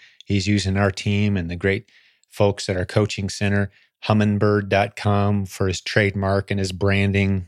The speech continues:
We've got this brand that's blowing up. We've got people in our community with the top five best-selling food product on Amazon. We've got people with their own private label. We know how to do that.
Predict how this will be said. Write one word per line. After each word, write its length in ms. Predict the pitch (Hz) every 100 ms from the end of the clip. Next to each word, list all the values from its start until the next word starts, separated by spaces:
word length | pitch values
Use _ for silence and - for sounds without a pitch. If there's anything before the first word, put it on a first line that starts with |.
| -
We've 200 | 98 90
got 240 | 98 92
this 140 | 90 -
brand 440 | - 98 98 98
that's 200 | 92 87
blowing 540 | 92 95 95 95 92
up. 240 | 95 101 - - - -
We've 140 | 101
got 160 | 107 104
people 240 | 110 107
in 80 | 98
our 80 | 92
community 400 | - 104 104 98
with 200 | 95 87
the 80 | -
top 400 | - - 107 -
five 640 | 98 - 101 98 98 -
best-selling 720 | - 101 - - - 101 98 98
food 360 | - 110 104
product 400 | - 104 101 95
on 160 | 101 95 -
Amazon. 560 | 98 98 98 104 98 95 - - -
We've 220 | 110 147
got 240 | 135 143 -
people 260 | 110 104
with 140 | 95 92
their 120 | 98
own 120 | 98
private 340 | 90 101 90 92
label. 300 | 104 95 -
We 140 | 107
know 160 | 113 113
how 100 | 110
to 80 | 85
do 160 | 107
that. 240 | 101 85